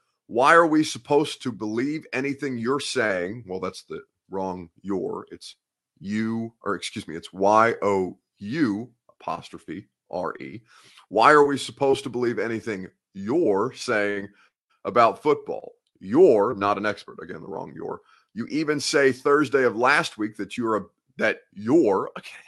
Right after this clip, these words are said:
three, three, the three times you're gonna misuse that word? Man, Woodson, um, how am I supposed to believe anything that you're saying when you can't even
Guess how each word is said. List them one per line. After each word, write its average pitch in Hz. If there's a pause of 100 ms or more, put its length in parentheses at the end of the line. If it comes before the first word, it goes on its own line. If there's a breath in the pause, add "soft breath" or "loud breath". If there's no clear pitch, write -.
(240 loud breath)
three, 170 (120)
three, 160
the 113 (320)
three 220
times 240
you're 247
gonna 220
misuse 214
that 196
word? 196
Man, 123 (200)
Woodson, 98 (500)
um, 113
how 120
am 156
I 151
supposed 135
to 143
believe 143
anything 147
that 123
you're 160
saying 80
when 85
you 92
can't 113
even 98